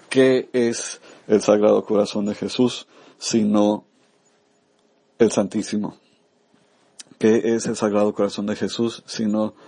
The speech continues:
la Santa Eucaristía? Hasta hemos visto que gracias a los avances científicos, hemos visto en milagros eucarísticos que han tenido lugar recientemente, en últimos años,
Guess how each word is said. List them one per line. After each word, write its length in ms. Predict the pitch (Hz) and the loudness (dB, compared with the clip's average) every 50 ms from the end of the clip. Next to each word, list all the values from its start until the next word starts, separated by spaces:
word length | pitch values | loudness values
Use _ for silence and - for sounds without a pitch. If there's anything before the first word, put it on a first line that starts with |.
| - - _ _ | -20 -20 _ _
la 180 | - 104 101 98 | 0 0 0 0
Santa 380 | - - 98 104 104 - 107 | 0 -4 -4 -4 0 0 0
Eucaristía? 800 | 107 98 - - 98 98 101 101 - - - 117 104 85 - - _ _ - - - - - _ | 0 0 0 -2 -2 -2 -2 -8 -6 -4 -2 -2 0 -2 -4 -6 _ _ -20 -20 -20 -20 -4 _
Hasta 360 | - 117 120 - - 120 120 | 4 4 4 6 4 4 4
hemos 320 | 127 139 160 165 151 127 | 4 2 0 -2 -2 0
visto 460 | 120 143 156 156 - - - 87 85 90 | 0 0 0 0 -2 -6 -8 -8 -8 -4
que 160 | - 110 107 | -2 -2 0
gracias 440 | 104 113 110 110 110 - 135 131 - | 2 4 2 4 2 0 -2 0 0
a 60 | 117 | -2
los 160 | 107 107 - | -2 0 0
avances 680 | 107 104 104 107 110 113 - - 113 110 104 - - - | 0 2 2 0 -2 -2 -2 0 0 0 -2 -6 -12 -12
científicos, 880 | - - 117 110 104 101 - 143 139 - 131 - - 107 104 - - _ - - - - - - - - - _ | -4 -2 0 0 0 0 -2 -2 -2 -2 -6 -4 -4 -6 -6 -6 -10 _ -20 -20 -20 -20 -20 -20 -20 -20 -20 _
hemos 360 | - 131 127 131 143 147 127 120 | 2 4 4 4 2 0 -2 -2
visto 880 | 127 139 143 139 - - - 143 131 123 117 110 107 101 101 101 - - | -2 -2 -2 -2 -6 0 2 4 4 6 4 4 2 0 0 -2 -4 -4
en 600 | - 117 107 107 107 104 107 104 104 78 85 110 | -4 -2 -2 -2 -2 -2 -4 -4 -6 -4 -4 -2
milagros 580 | 107 101 104 104 107 113 117 120 127 120 - | -2 0 2 4 4 4 4 2 -4 -2 -2
eucarísticos 800 | 117 104 - 107 104 107 123 131 - - 135 131 - 135 - - | -4 0 4 2 2 4 2 -4 -4 -6 -8 -4 -4 -4 -4 -2
que 80 | - | -2
han 100 | 107 107 | -2 -2
tenido 400 | 107 - 110 110 113 113 113 110 | -2 -2 -2 0 0 0 0 -2
lugar 540 | 104 101 101 104 107 107 110 113 113 113 110 - - | -2 -2 0 2 4 4 4 4 4 2 -2 -6 -8
recientemente, 760 | 107 104 - - 113 107 - 110 104 107 117 143 156 - 117 | -6 -6 -4 -4 -6 -4 -2 -2 0 0 0 -2 -2 -4 -6
en 140 | 104 101 | -4 -4
últimos 420 | 107 113 - 117 113 110 107 104 - | -4 -4 -2 -2 -2 -2 -2 -2 -2
años, 400 | 139 156 151 135 123 131 135 | -2 -2 -2 -2 -4 -4 -6